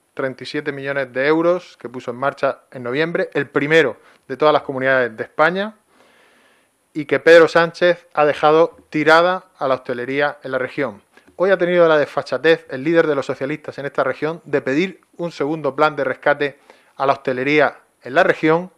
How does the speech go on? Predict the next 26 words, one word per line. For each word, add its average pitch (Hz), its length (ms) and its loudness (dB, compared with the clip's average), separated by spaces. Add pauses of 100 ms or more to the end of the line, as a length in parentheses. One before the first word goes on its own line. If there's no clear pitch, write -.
(680)
cuando 131 440 0
los 123 260 -4
diputados 151 600 2
del 151 180 2
Partido 160 380 2
Socialista 147 460 -2
en 143 60 2
la 143 60 4
región 139 220 -4
de 143 60 -6
Murcia 143 300 -4
en 131 60 -4
el 127 100 -6
Congreso 127 640 0 (200)
la 131 160 -6
semana 156 320 -2
pasada 147 540 -2
votaban 147 420 2
en 135 180 -8
contra 156 440 -2
de 131 80 -8
un 131 140 -10
plan 131 260 -4
nacional 123 640 -10
de 123 140 -10
rescate. 117 480 -8